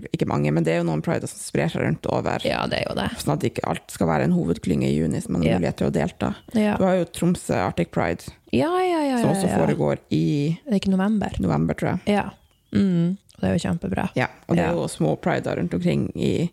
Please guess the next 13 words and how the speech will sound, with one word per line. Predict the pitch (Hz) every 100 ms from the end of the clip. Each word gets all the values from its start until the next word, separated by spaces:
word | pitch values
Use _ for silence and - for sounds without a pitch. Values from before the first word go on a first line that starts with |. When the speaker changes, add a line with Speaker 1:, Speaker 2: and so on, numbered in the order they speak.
| -
Speaker 2:
Ja. | 202 190 - - _ -
Speaker 1:
små | - 185
samfunn | 170 - -
som | - 170
foregår | 175 165 - - -
utenom | 180 - 165
juni. | 165 160 180 - - _ _ -
Speaker 2:
Det | 190
er | 180
jo | 175
helt | 170 180 -
fantastisk. | 202 190 190 233 208 -
Speaker 1:
Mm. | 254 240 -